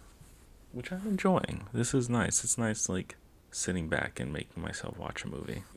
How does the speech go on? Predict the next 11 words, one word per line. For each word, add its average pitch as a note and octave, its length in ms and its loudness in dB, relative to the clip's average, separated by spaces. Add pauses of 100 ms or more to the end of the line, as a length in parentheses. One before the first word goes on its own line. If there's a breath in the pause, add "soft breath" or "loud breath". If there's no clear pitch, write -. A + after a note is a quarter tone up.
even E2 180 -4
though - 140 -4
I - 80 -2
pause - 640 -6 (320)
every - 240 0
five - 260 -2
seconds - 480 -6
to - 280 -6 (380)
text - 360 -4
or - 60 -4
whatever. - 380 -4